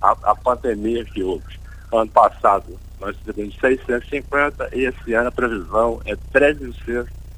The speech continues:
para distribuir Ponte Pedra, Riverlândia, Auroana, Lagoa e Rio Verde.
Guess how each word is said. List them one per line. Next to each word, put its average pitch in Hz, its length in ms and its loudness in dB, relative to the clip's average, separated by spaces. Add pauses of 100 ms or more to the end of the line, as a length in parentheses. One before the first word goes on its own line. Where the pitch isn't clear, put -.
(760)
para 113 200 2
distribuir 104 540 -6 (100)
Ponte 127 400 -4
Pedra, 123 380 2
Riverlândia, 117 760 -2
Auroana, 107 500 -2
Lagoa 101 520 -2
e 98 120 -10
Rio 107 180 -10
Verde. 82 420 -8